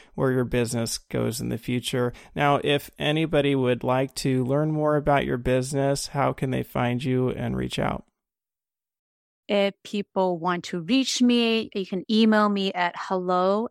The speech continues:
Speaker 2: at everydaybakeshop dot com. You can check out my website and order through my website at everydaybakeshop dot com as well. I also have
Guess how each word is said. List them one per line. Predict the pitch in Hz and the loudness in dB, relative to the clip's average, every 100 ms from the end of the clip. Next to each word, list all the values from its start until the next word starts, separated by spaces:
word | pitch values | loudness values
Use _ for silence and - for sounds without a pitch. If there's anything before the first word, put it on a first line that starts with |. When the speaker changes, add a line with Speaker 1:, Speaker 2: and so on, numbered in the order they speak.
| - | -2
Speaker 2:
at | 185 - | -2 -2
everydaybakeshop | 190 185 190 180 180 180 175 - - 180 - | -6 -6 -4 -6 -4 -6 -6 -6 -4 -4 0
dot | 170 - | -2 -2
com. | - 220 208 233 302 - _ _ _ | -4 0 2 2 0 -4 _ _ _
You | - 190 | -8 -6
can | - 185 180 170 | -2 -2 -2 -6
check | - 185 - | -4 -4 -2
out | - | -2
my | 175 165 | -2 0
website | 185 233 240 - 226 220 214 | 2 0 0 -2 0 2 0
and | 190 | -2
order | 165 185 185 | -4 -4 -4
through | 185 180 | -6 -8
my | 175 180 | -6 -2
website | 175 165 - 175 170 | 0 0 -4 -6 -4
at | - - | -4 -2
everydaybakeshop | 180 180 175 170 170 170 - 175 175 | -2 -2 0 -2 -4 -8 -4 -4 -4
dot | 170 | -6
com | - 180 170 | -4 -2 -2
as | 170 | -4
well. | 170 165 170 202 190 | -2 0 2 0 -2
I | 175 | -4
also | 165 - 170 | -4 -6 -8
have | - 165 165 | -2 -2 -2